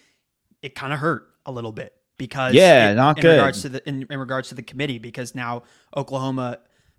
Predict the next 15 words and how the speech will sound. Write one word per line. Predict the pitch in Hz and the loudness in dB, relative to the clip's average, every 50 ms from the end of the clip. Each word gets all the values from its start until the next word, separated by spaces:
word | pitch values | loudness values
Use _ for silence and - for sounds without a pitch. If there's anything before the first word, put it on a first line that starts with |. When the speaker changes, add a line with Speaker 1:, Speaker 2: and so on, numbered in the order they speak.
| _ | _
Speaker 1:
playing | - - 139 131 123 | -8 -8 -6 -6 -6
a | 123 | -8
really, | 117 117 117 127 135 135 135 139 127 | -10 -10 -8 -6 -6 -4 -4 -6 -6
really | 135 131 127 127 | -6 -6 -6 -6
bad | 120 - 135 123 127 127 123 123 | -8 -8 -6 -4 -4 -4 -4 -6
game | 135 131 131 127 120 117 | -8 -6 -6 -6 -6 -8
two | - - - 160 143 | -8 -8 -8 -6 -4
weeks | 139 127 - - | -6 -6 -8 -10
ago | - 127 120 120 120 | -12 -10 -8 -8 -8
and | 120 117 | -8 -10
then | 117 117 117 | -12 -12 -12
losing | 117 131 135 127 127 127 123 120 | -10 -10 -8 -8 -8 -10 -12 -12
to | - 113 | -14 -16
Kansas, | - 139 127 127 123 113 113 110 110 - - - _ _ _ _ _ _ - | -14 -10 -8 -8 -8 -10 -12 -14 -16 -16 -18 -18 _ _ _ _ _ _ -12
um, | - 131 120 117 113 110 110 107 | -10 -10 -8 -8 -10 -14 -16 -20